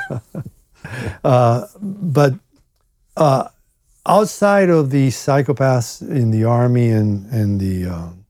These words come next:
security forces of Cuba, uh,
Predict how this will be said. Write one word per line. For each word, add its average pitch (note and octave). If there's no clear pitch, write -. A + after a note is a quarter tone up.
security B2+
forces A#2+
of A2
Cuba, C#3
uh, C#3+